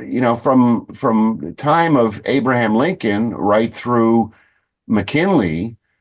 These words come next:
uh, America's closest friends in the world, um, our closest partners,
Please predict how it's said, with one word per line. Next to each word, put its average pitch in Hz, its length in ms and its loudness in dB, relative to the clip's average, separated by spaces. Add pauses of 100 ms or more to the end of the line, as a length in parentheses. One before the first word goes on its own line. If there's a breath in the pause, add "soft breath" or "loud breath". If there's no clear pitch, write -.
(240)
uh, 117 540 2 (640)
America's 147 640 2
closest 165 720 -2
friends 165 440 0
in 104 120 0
the 87 80 0
world, 82 560 -4 (800)
um, 110 640 0 (260)
our 123 220 2
closest 165 720 -2
partners, - 800 -4